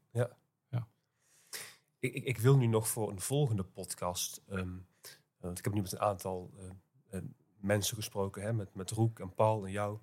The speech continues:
Speaker 2: Ja.
Speaker 1: ehm, over,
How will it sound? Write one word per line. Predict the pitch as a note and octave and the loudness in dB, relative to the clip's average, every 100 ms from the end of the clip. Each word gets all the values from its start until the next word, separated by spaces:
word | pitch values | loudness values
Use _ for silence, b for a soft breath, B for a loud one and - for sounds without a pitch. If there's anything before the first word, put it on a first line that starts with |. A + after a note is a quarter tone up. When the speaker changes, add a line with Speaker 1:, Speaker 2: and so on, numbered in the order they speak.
| b b | b b
Speaker 2:
Ja. | A#2 B B B B - | -2 B B B B -4
Speaker 1:
ehm, | G2 F#2+ F#2 F#2 F#2 _ _ _ _ _ _ _ _ _ _ _ - - _ _ | -2 -2 -4 -8 -12 _ _ _ _ _ _ _ _ _ _ _ -8 -8 _ _
over, | A2 G#2+ F#2+ F#2+ - | 4 4 2 -2 -4